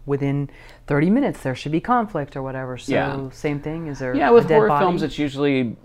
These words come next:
Speaker 2: there's a, usually you have a, a death in the opening of a horror film, and then, you know, ten, ten minutes in or fifteen minutes in, you have another one, and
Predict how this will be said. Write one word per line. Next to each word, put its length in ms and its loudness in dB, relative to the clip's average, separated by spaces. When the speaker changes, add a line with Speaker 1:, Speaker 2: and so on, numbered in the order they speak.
Speaker 2:
there's 220 2
a, 100 4
usually 380 0
you 80 0
have 120 0
a, 240 -4
a 80 0
death 300 0
in 80 -6
the 120 -6
opening 640 -8
of 120 -4
a 40 -2
horror 200 0
film, 420 -6
and 180 -2
then, 380 -2
you 100 2
know, 280 -4
ten, 500 -4
ten 180 -6
minutes 280 -6
in 160 -6
or 40 -8
fifteen 280 -12
minutes 180 -10
in, 100 -8
you 60 -8
have 120 -10
another 260 -8
one, 180 -6
and 240 -6